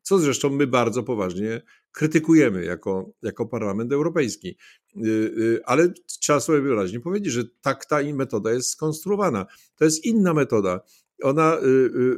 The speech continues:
y, właśnie dlatego, że ma być szybka, ma być bardzo, y, sprawna, ona powoduje, że, y, y, kontrolowanie poszczególnych wydatków jest bardzo trudne, bo, bo rząd będzie informował o tym, że osiągnął kamień milowy, a,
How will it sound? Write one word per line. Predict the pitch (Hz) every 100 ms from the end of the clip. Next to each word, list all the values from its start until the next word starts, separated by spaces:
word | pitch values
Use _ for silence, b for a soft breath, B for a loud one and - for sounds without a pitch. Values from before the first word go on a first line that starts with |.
| 123
y, |
właśnie | 139 143 170
dlatego, | 156 143
że | 143
ma | 131
być | 113 -
szybka, | - 170 - 185 190 _ -
ma | 127
być | 127 117
bardzo, | 113 143 143 139 139 -
y, | 120 -
sprawna, | - 143 151 156
ona | 156 156
powoduje, | 160 156 147 143 156 165 B B _
że, | 98 110 139 139 143 - 127 127 120 120 -
y, | 117 117
y, | 107
kontrolowanie | 139 131 139 147 170 196 160
poszczególnych | 156 151 - 170 160 220 190
wydatków | 165 165 156 -
jest | 151 143
bardzo | 110 107 147
trudne, | 226 240 113 82 - b b b -
bo, | 107 127 131 -
bo | 127
rząd | 123 160 175
będzie | 147 143 151 151
informował | 131 139 127 131 143 117
o |
tym, | 117 127
że | 120 113
osiągnął | 113 120 120 104
kamień | 117 113 107
milowy, | 95 110 147 180
a, | 123 120